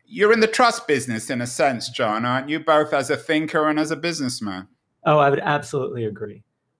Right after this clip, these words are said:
Speaker 2: I, my basic premise of the book is that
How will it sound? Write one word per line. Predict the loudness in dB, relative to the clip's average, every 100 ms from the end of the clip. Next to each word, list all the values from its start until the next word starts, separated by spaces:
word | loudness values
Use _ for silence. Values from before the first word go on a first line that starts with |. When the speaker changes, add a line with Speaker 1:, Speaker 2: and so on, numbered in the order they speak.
| -4
Speaker 2:
I, | -4 -2
my | 0 0 -2 -8 -4
basic | -2 -2 -6 -2
premise | -4 -4 -8
of | -8
the |
book | -4 -4 -4
is | -8 -6
that | -6 -6